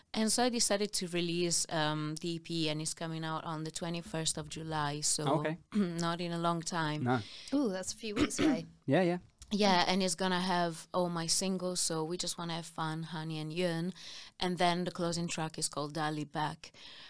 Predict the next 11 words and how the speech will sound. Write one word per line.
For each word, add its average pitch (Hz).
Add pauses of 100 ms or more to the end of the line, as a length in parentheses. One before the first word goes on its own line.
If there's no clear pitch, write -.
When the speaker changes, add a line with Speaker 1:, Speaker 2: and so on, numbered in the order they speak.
(200)
Speaker 1:
Um, 160
so 156
one 160
new 170
track, - (400)
and 170
the 180
title 175
is 165 (120)
Defrag. 170 (560)
Speaker 2:
Right. 127